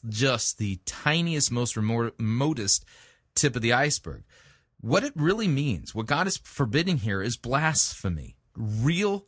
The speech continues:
bona fide blasphemy. And blasphemy is when you lie and say God is commanding something when he isn't. W-, if I were to say, "Listen, God is commanding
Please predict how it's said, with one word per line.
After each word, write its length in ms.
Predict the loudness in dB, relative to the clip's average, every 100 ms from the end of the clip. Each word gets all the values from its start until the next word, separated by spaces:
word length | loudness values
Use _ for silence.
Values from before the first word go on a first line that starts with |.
| -10
bona 420 | -2 2 2 0
fide 460 | 0 2 2 -2 -8 _
blasphemy. 640 | 0 4 4 2 -2 -2 0
And 280 | -2 -2 0
blasphemy 800 | 2 4 2 0 0 -2 -4 -6 -16 -20 _ 0
is 180 | 0
when 340 | 2 2 2 0
you 240 | 0 0
lie 1000 | 0 -2 0 0 2 2 2 0 -6 -12 _ _ _ _ _ _ _ _ _ _ _
and 240 | 2 4
say 360 | 4 4 2 0
God 400 | 2 2 4 4
is 180 | 0 0
commanding 800 | -2 2 2 2 2 2 2 0
something 540 | 0 0 0 0 2
when 160 | 2 0
he 320 | 0 -4 -4
isn't. 540 | 0 0 0 -4 -12 -14 -16 -20 -20 _
W-, 200 | -4 0
if 140 | 0 4
I 120 | 4
were 100 | 4
to 60 | 2
say, 200 | 2 2
"Listen, 380 | 2 0 -2 -10 -20 -12 -4
God 300 | 2 2 4
is 120 | 2 2
commanding 640 | 2 2 2 2 2 0